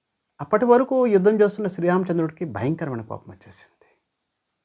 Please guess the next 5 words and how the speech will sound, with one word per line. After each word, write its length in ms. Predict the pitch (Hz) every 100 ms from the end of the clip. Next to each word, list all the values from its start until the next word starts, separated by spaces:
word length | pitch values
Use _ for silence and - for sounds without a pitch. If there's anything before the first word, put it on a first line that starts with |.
| _ _ _ _ _ _ _ _ _ _ _ _ _ _ _ _ _ _
కేవలం, 600 | - 175 190 220 165 117 _ _
ఆ, 40 | 135
వాల్మీకి 500 | 113 131 147 160 160
రామాయణంలో 380 | 131 143 139 110
చెప్పబడింది, 640 | 110 101 95 95 123